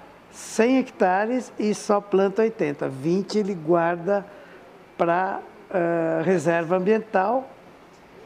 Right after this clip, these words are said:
E os agricultores, só aqui no oeste da Bahia, agora saiu um, um trabalho da, da Embrapa Territorial, e os agricultores investiram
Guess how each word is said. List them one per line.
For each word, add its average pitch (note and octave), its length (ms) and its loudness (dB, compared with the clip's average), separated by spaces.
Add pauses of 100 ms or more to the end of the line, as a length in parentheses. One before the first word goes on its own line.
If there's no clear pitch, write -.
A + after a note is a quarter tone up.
(120)
E G#3+ 200 2
os C4+ 220 4
agricultores, G3+ 800 0
só A3+ 200 0
aqui A3+ 220 -2
no F3+ 120 0
oeste F3 240 0
da C#3+ 140 -4
Bahia, D3+ 440 0
agora E3 400 0
saiu D#3+ 540 0
um, D#3 440 -2
um D3+ 220 -2
trabalho D#3 680 -2
da, C#3+ 460 -2 (540)
da D3+ 200 -2
Embrapa D#3 400 -2
Territorial, D#3 840 -2 (680)
e E3 180 -2
os F3 160 0
agricultores F3 840 0
investiram F3+ 580 -2